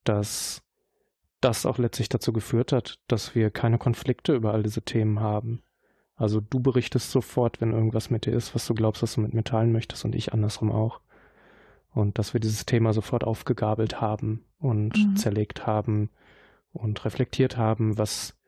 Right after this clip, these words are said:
Speaker 1: was ist für uns okay und was nicht. Und dass wir tatsächlich eher der Meinung waren, dass Kuscheln und Küssen und Intimität darüber erheblich intensiver sein kann als Sex.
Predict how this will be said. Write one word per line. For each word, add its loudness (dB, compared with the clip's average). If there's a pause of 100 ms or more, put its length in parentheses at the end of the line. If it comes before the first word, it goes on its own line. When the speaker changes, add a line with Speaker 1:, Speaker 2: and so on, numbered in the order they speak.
(320)
Speaker 1:
was 2
ist 2
für 0
uns 0
okay 2
und 2
was -2
nicht. -2 (320)
Und 0 (160)
dass -8
wir 0 (360)
tatsächlich -2 (220)
eher 2
der 2
Meinung 2
waren, 2
dass -4 (440)
Kuscheln 4
und 0
Küssen 0
und -4 (200)
Intimität 0
darüber 0 (640)
erheblich 0
intensiver 2
sein 0
kann -2
als -4
Sex. -6